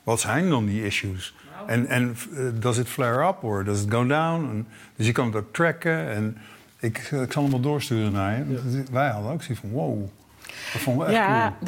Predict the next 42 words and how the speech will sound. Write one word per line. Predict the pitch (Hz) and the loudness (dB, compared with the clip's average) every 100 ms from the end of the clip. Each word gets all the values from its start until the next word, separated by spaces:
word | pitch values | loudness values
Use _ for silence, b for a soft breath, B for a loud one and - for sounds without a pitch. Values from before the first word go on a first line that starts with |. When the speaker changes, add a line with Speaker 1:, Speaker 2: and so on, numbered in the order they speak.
| 240 | 2
Speaker 2:
dat | 247 | 4
is, | 226 | 0
en | - 240 | 4 4
het | 240 | 4
is | 233 | 6
wel | 247 254 | 6 6
belangrijk | 160 151 143 139 | 2 2 0 0
om | 180 | 2
dat | 180 175 | 2 4
in | 147 | 2
Speaker 1:
Ja. | |
Speaker 2:
de | 120 | 4
gaten | 151 143 | 0 -2
te | - | -4
houden. | 147 147 | -2 -2
Ik | - | 2
kan | 233 | 4
me | |
herinneren | 208 214 220 202 | 4 4 4 2
dat, | 196 - | -2 -2
dat | 180 175 | 0 0
een | 160 | 0
paar | 170 214 | 0 2
jaar | 190 | 2
geleden | - 226 240 | 2 2 2
kwam, | 233 196 190 180 | 0 2 4 4
eh, | 170 175 - 147 | 2 2 0 0
eh, | 151 | 0
Greenpeace. | 143 240 262 262 - | 2 4 4 2 2
Die | 170 | 2
hadden | 165 - | 0 0
een | 143 | -2
plastic | - 208 - 156 | 2 2 2 4
monster | 208 320 - 254 | 4 6 4 2
gemaakt. | 233 220 240 247 | 2 4 4 2
En | 175 | 2
dat | 170 - - | 0 -2 -12
gingen | - - 202 | -6 2 4
ze, | 170 - | 4 0
kwam | - 196 | 2 4
zo, | 175 226 220 | 6 4 2
eh, | 202 - 190 185 | 0 2 4 4